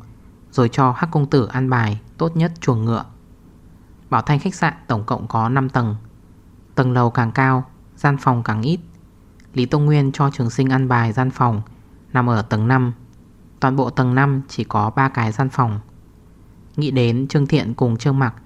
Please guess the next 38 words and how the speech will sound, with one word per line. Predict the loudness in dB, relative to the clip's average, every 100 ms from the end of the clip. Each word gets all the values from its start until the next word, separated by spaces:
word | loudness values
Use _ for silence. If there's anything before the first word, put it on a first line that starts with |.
| -20 -20 -12 -4
kế | -2
tiếp | 0 -2
sẽ | -2 -4 -2
chạy | -2
đến, | 0 0 0 -4 -10 -20 -20 -20 -20 -2
Trường | 0
Sinh | 2 2 2
liền | 2
thỉnh | 2 2 2 -2
Lý |
Tông | -2 2 4
Nguyên | 4 2 -2 -14 -20 -14
cho | -2 0
hắn | 2 0 2
đổi | 2
xuống | 2 0 0
tầng | 0 0
bốn. | 0 0 -2 -8 -20 -20 -20 -20 -20 -8
Lúc | -2 0
này | 2 0 0
rất | 0 2
nặng | 2 0 -4
trưởng | -6 -2 -2
ấu | 0 -2 0
tôn | 0 2
ti, | 4 2 2 -6 -20 -20 -14
hắn | -4 -2
không | 0 0
thể | 0
cùng | 2 2 2
Trương | 0 0
Thiện | 0 -2 0
huynh | 0 0
muội | 0 -2 -6 -20 -20 -20 -4
ở | 0 0
cùng | 0 -2 0
một | -2 -2
tầng. | -2 -2